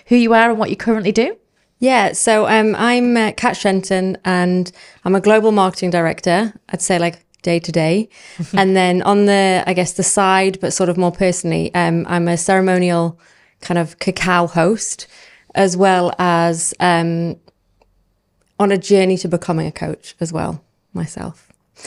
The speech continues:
Speaker 2: So my job is very, lots of travel, managing global teams, uh, busy,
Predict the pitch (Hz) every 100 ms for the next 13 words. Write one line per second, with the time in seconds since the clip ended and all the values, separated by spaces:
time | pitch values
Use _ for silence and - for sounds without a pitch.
0 | - _ _ - 220 208 208 196 220 214
1 | 220 185 190 185 185 185 180 - - 196
2 | 247 190 - 175 170 175 170 175 175 -
3 | 175 185 180 185 180 180 175 - 170 165
4 | 165 165 170 - - _ 170 165 165 196
5 | 190 190 180 180 175